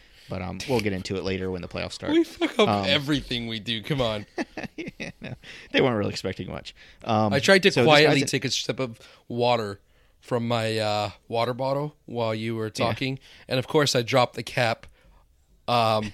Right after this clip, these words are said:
Speaker 1: <laughs>
Speaker 2: right next to the microphone, too, so it's, like, extra
Speaker 1: Nice.
Speaker 2: loud.
Speaker 1: <laughs>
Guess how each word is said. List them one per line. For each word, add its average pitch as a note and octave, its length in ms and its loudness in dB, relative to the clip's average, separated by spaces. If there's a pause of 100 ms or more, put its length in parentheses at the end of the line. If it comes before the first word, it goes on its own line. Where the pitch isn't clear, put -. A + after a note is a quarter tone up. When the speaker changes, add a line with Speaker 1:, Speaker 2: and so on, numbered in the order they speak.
Speaker 1:
<laughs> C#3+ 100 -4
Speaker 2:
right C#3 240 8
next D3 220 4
to C3+ 100 -4
the - 40 0
microphone, A2+ 500 -2
too, A2 180 -6
so G#2 160 -6
it's, G#2 120 -10
like, G#2 200 -12
extra B2 360 -4
Speaker 1:
Nice. G#2+ 140 -4
Speaker 2:
loud. D2+ 160 -10 (640)
Speaker 1:
<laughs> - 320 -14